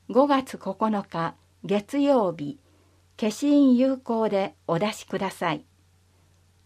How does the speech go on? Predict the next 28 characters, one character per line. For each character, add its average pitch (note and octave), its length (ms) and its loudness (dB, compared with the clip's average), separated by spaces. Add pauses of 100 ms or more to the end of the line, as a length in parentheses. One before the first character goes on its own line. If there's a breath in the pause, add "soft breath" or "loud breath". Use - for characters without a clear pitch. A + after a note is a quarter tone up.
(120)
宛 F3+ 280 2
先 B3 320 -4
は、 G#3 260 -4 (600)
大 C4 200 4
阪 C4+ 340 -2
府 C4 160 -4
立 E3 480 -6 (160)
福 - 240 -6
祉 C4 200 -2
情 A#3+ 240 0
報 G#3+ 380 0
コ - 160 -6
ミ B3 120 4
ュ C#4 40 4
ニ C#4 160 2
ケ B3+ 220 4
ー - 20 -2
シ B3+ 140 -4
ョ B3 60 2
ン B3 100 2
セ B3+ 200 -2
ン A3+ 120 -4
タ C3+ 460 -14 (1300)
ー、 B3+ 200 4
郵 D4+ 60 2
便 C4+ 280 4
番 A#3 300 0
号 D3 400 -10